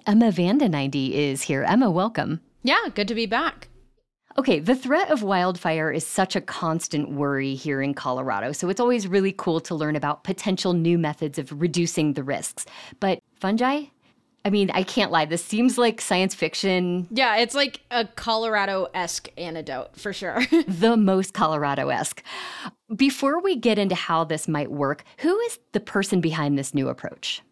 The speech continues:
Speaker 2: Yeah, so Zach Hedstrom is the founder and owner of Boulder Mushroom. It's basically this organization in Boulder that produces fresh mushrooms,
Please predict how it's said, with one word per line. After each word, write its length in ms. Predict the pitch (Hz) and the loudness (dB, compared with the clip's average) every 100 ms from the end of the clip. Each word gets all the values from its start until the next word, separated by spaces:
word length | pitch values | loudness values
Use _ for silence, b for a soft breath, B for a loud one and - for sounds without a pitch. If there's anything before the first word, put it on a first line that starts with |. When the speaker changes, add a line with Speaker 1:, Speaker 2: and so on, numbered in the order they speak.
| _ - | _ -4
Speaker 2:
Yeah, 420 | 262 277 214 143 | 2 2 2 -2
so 420 | - 254 240 196 | -4 -2 -2 -4
Zach 320 | 208 277 349 | -2 -2 -2
Hedstrom 680 | - 247 - - 247 233 - | -2 -4 -4 -4 -2 -2 -6
is 220 | 208 175 | -10 -8
the 100 | 208 | -10
founder 680 | 202 - 208 214 214 214 208 | -10 -4 -4 -2 -4 -4 -6
and 240 | - 185 - | -8 -12 -12
owner 380 | 190 196 196 190 | -12 -10 -10 -8
of 360 | 185 175 156 | -8 -10 -12
Boulder 300 | - 196 196 | -10 -6 -6
Mushroom. 580 | 185 165 - 208 208 220 220 B B B | -4 -6 -8 -6 -4 -4 -6 B B B
It's 180 | 220 240 | -6 0
basically 380 | 277 311 254 | 0 0 -2
this 160 | 226 214 | -2 -2
organization 800 | 226 220 226 214 202 190 202 196 | -4 -4 -2 -4 -4 -6 -6 -8
in 180 | 190 180 _ _ - | -8 -10 _ _ -6
Boulder 500 | 185 175 180 247 262 - | -6 -2 0 0 -2 -2
that 220 | 202 - | -2 -2
produces 480 | 208 202 202 190 - | -4 -4 -4 -8 -8
fresh 320 | 185 180 - | -8 -8 -4
mushrooms, 720 | 240 254 262 254 240 226 - | -4 -4 -4 -2 -2 -6 -10